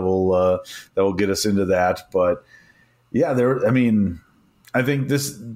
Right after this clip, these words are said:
this is kind of what summed it up for me. I was texting with my brothers and my dad, and it was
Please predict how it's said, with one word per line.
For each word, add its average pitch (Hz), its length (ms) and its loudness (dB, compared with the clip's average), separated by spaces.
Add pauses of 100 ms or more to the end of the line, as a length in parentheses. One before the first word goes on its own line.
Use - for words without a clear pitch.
this 143 220 0
is 131 180 0
kind 123 240 0
of 113 60 2
what 110 180 0
summed 104 260 0
it 95 120 2
up 90 160 0
for 87 180 0
me. 78 220 -2 (320)
I 110 100 2
was 107 180 0
texting 117 440 0
with 104 100 0
my 101 140 0
brothers 104 420 0
and 104 100 2
my 104 100 2
dad, 90 500 0 (420)
and 92 800 2 (200)
it 104 100 0
was 90 800 0